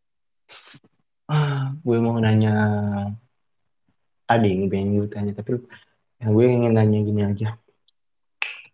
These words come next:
Hmm, atas segala hal yang pernah terjadi di hidup lo,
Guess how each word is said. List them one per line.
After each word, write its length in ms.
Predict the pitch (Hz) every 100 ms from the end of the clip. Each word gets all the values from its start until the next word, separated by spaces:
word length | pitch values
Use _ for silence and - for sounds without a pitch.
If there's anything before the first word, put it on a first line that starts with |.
| _ - _ _ _ _
Hmm, 540 | - 120 110 110 101 98 - _ _ _ _ _ _ -
atas 720 | 107 110 107 104 101 101 101 - - - -
segala 400 | 113 107 107 107
hal 240 | 107 107
yang 220 | 107 110 104 104 104 _ _ _ _ _ _ _ _
pernah 240 | - 110 110
terjadi 360 | 110 113 110 107
di 80 | 107
hidup 160 | 104 104 113
lo, 200 | 120